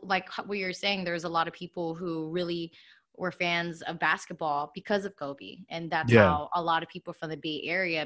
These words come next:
Speaker 1: became a Lakers fan. It's California. I
Speaker 2: Mm-hmm.
Speaker 1: get it. But I don't know,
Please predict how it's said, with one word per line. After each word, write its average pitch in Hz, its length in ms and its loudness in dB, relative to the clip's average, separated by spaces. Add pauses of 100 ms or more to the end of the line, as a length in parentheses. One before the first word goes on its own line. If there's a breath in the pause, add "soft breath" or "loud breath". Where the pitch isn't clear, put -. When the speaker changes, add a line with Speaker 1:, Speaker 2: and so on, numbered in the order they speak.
Speaker 1:
became 175 400 -6
a 160 60 -6
Lakers 185 440 -6
fan. 151 220 -4
It's 277 100 -8
California. 254 680 -2 (400 soft breath)
I 131 60 4
Speaker 2:
Mm-hmm. 120 160 8
Speaker 1:
get 123 180 8
it. 151 120 -2 (280)
But 160 340 0
I 214 60 2
don't 220 120 2
know, 180 140 2